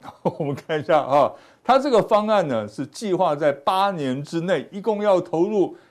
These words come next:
一点二兆美元，其中呢，五百五，五千五百九十亿美元呢是属于新增的支出哈。在，在哪里呢？在道路、电力公用事业、互联网宽频的项目，新项目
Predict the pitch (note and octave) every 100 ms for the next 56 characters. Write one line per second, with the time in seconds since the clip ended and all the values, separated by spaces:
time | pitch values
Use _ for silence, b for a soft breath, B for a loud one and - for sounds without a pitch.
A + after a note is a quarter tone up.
0 | B - A3+ A3+ - D#3 B2 A#2+ A3 A3
1 | D#3 D3+ G3+ D3+ B2+ A2 A2 B2 F3 -
2 | - G3 B3 A#3+ A#3+ A#3+ D3+ G3+ A3 G3+
3 | D#3 C3+ - C#4+ C4+ C#4+ C#3+ D#3 G3 B3
4 | A#3 A3 G3+ F#3+ C3+ C3 G#3 A3 E3+ A#2+
5 | B2+ D3+ F3 F3 - A#2+ A2 D3 - G#3
6 | G3+ G#3 G3 G#3 G3 F#3 D3+ - D#3+ D#3+
7 | - D#3 E3 E3 C#3+ B B B - A3
8 | G3 - A#3+ G3 G3 G3 D#3 D3+ D#3+ G3
9 | D#3+ - G3+ F#3+ F#3+ A#2+ - F#3 E3 D#3
10 | D#3+ D#3+ C#3+ D3+ C3+ B2+ E3+ C3+ B2 C#3
11 | C#3+ C#3+ C3+ F#2+ F#2 - D3 D#3+ D3 B2
12 | C3 C#3 A#2+ - E3 D#3 E3+ - G3 G3+
13 | F#3+